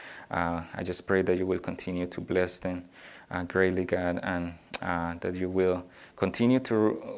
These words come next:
r-, raise, uh, leaders in this congregation that will go out and share, um, the good news of the gospel and the true gospel in their communities, with their families, at their workplace, at the places where they study.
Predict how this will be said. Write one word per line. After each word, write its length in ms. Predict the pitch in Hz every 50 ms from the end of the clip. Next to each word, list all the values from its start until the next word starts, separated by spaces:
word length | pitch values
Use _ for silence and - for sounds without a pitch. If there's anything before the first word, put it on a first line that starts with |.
| - -
r-, 80 | 104
raise, 400 | 98 107 110 110 110 110 - -
uh, 300 | - 101 98 92 90 90 90
leaders 440 | 95 101 113 120 117 107 98 -
in 100 | 101 92
this 140 | 87 95 -
congregation 640 | - 95 92 92 92 90 95 92 90 87 - 92 90
that 120 | 92 87
will 160 | 87 90 92
go 260 | 87 - 92 90 90
out 280 | 90 87 87 87 87 87
and 140 | 90 - -
share, 380 | - - - 87 87 85 - - - - - - - - -
um, 420 | 92 92 90 87 85 85 82 85 - - - - - - - - - -
the 260 | 101 98 98 90 90 90
good 240 | - - 113 104
news 380 | 104 101 101 98 95 95 92 -
of 80 | 95 92
the 60 | 90
gospel 440 | 87 92 90 87 - - - 92 90
and 160 | 90 90 87
the 80 | 87
true 280 | 87 - - - 92 90
gospel 540 | 87 95 87 90 - - - - 90 85 - - - - - - -
in 380 | - 90 87 87 87 87 87 87 - - - _ _ _ _ _ _
their 240 | - - 95 90 95
communities, 720 | 92 - 95 98 101 107 110 107 104 104 101 95 92 - 95
with 100 | - -
their 80 | 95
families, 680 | 90 - - 95 92 92 90 90 90 87 85 - - -
at 100 | 92 92
their 100 | 95 92
workplace, 680 | 95 95 95 98 98 - - 92 90 90 85 85 - -
at 120 | 92 90
the 100 | - 98
places 540 | - - - 95 95 - - 95 - - -
where 200 | 101 98 92 92
they 180 | 92 95 90 90
study. 460 | - - - 98 90 90 90 87